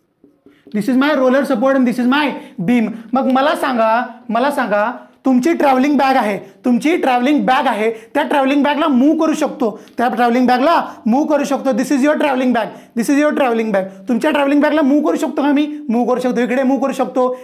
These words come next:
इकडे सुद्धा move करू शकतो. त्या traveling बॅगला rotate पण करू शकतोय का मी? बघ बरं, Rotate सुद्धा करू शकतोय मी. मला सांग, traveling बॅगचं रोटेशन होतंय, Traveling बॅगचं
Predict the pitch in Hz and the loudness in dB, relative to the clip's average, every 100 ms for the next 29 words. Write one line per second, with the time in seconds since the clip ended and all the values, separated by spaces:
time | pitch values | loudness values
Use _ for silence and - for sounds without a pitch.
0 | - 247 277 285 294 196 320 311 302 285 | -6 -2 0 0 0 0 2 2 2 0
1 | - 254 - 226 - - 311 330 302 302 | -2 -4 -2 -2 -2 -8 -4 -2 0 0
2 | 330 311 320 339 320 294 330 294 330 330 | 2 2 2 0 0 0 -2 0 0 2
3 | 330 320 330 330 302 262 196 208 254 247 | 0 -2 -2 0 0 0 -2 0 -2 -2
4 | - - 247 240 190 277 277 202 311 381 | -8 -10 -2 0 0 -2 -2 0 0 -2
5 | - - 285 320 - - 294 262 247 247 | -8 -8 -2 0 0 -2 0 0 0 -2
6 | - 247 285 339 311 320 294 285 277 330 | -4 -2 0 0 -2 0 0 2 2 2
7 | 330 320 349 302 240 381 370 320 - 202 | 0 0 0 2 0 0 0 0 -2 -4
8 | - - _ 220 226 277 277 269 320 370 | -6 -18 _ -2 0 2 2 2 2 2